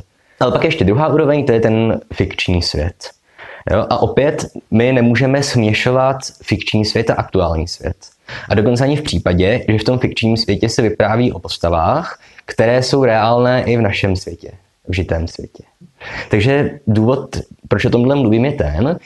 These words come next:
že autor nemá vlastně žádnou moc nad, eh, prózou, kterou už jednou vypustí, jo, kterou prezentuje, protože on vypustil nějaký fikční svět a my si ho můžeme interpretovat,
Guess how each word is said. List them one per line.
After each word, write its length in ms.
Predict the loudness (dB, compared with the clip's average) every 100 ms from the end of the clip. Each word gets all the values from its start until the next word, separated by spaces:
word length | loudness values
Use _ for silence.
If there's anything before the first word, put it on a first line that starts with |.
| -18 _
že 140 | -2 0
autor 760 | 0 0 -2 -2 0 -2 -4 -10 _ 2
nemá 680 | 2 2 2 0 0 -2 -2
vlastně 320 | -2 0 2
žádnou 420 | 2 2 2 2
moc 540 | 2 2 0 -2 -8 -10 _ -2
nad, 260 | -2 -2
eh, 400 | -6 -4 0 0
prózou, 720 | 2 2 2 2 2 2 2 0
kterou 280 | 0 2
už 180 | 2 2
jednou 420 | 2 4 2 2 0
vypustí, 600 | -2 -2 -6 -6 -8 -10 _ _ _ _
jo, 100 | -4
kterou 240 | 0 0 2
prezentuje, 760 | 2 2 0 0 0 0 0 -4 -12 -20 _
protože 320 | -2 2 2
on 360 | 2 2 2 2
vypustil 460 | 0 0 0 2 2
nějaký 260 | 2 0
fikční 400 | 0 -2 0 0
svět 400 | 0 0 2 0 -2 -14 _ -2
a 60 | 0
my 100 | 0
si 140 | 2
ho 80 | 2
můžeme 260 | 2 2 2
interpretovat, 680 | 2 0 0 0 2 0